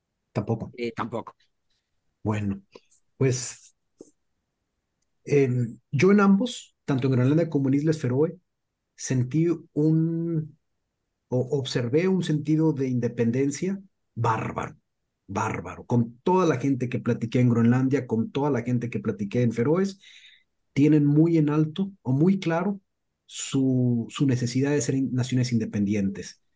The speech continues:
Speaker 1: Em, forman parte del Reino de Dinamarca, son parte constituyente del Reino de Dinamarca, entonces, por ahora,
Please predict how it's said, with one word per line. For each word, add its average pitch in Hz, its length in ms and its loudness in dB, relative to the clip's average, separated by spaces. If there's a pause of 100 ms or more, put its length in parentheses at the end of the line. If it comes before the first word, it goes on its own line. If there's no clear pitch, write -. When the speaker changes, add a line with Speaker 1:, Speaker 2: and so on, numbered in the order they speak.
(440)
Speaker 1:
Em, 117 720 2
forman 160 340 2
parte 151 260 0
del 135 120 2
Reino 135 260 2
de 123 60 2
Dinamarca, 117 500 -2
son 127 240 -4
parte 135 280 0
constituyente 120 580 -2
del 104 100 -2
Reino 120 200 2
de 117 80 2
Dinamarca, 120 360 -2
entonces, 135 400 -2 (340)
por 117 180 2
ahora, 156 420 0